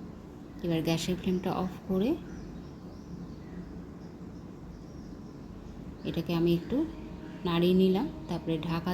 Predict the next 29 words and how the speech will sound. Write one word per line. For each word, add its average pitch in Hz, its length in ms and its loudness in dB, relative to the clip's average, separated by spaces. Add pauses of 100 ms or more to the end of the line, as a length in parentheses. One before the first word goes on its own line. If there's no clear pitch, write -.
দিয়ে 208 140 6 (160)
স্ট্যান্ডিং 165 420 6 (100)
টাইম 180 140 4 (120)
দিয়ে 190 140 8 (180)
এটাকে 151 260 0
আমি 156 100 4 (100)
সার্ভ 175 180 2 (120)
করে 185 200 4
নেব। 180 120 4 (160)
কীভাবে 208 300 8 (100)
সার্ভ 202 160 4 (120)
করছি 202 280 0 (180)
সেটাও 165 280 0 (100)
আপনাদের 165 400 2
সাথে 180 240 0 (240)
শেয়ার 160 220 2 (120)
করছি। - 360 -4 (1500)
এখানে 202 260 6
আমি 196 160 10
একটা 190 220 2
সার্ভিং 185 260 4 (100)
প্লেট 202 260 6
নিয়ে 208 180 10
নিয়েছি, 208 360 8 (220)
তার 175 220 6
উপরে 185 180 2 (100)
ভেজে 180 320 8
রাখা 196 240 6
বেগুনগুলোকে 190 600 8